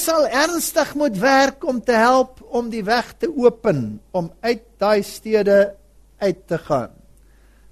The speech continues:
Nou, daar's baie preke vandag wat sê, "Moenie uit die stede uitgaan, ons moet werk in die stede, want dis waar die mense is."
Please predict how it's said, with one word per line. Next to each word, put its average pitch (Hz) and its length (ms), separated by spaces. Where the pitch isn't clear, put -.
Nou, 160 160
daar's 254 160
baie 277 240
preke 277 480
vandag 220 480
wat 202 240
sê, 202 400
"Moenie 240 380
uit 320 80
die 220 100
stede 190 320
uitgaan, 202 460
ons 208 140
moet 196 160
werk 320 340
in 339 80
die 294 80
stede, 262 360
want 156 240
dis 196 180
waar 214 160
die 214 100
mense 247 360
is." 202 520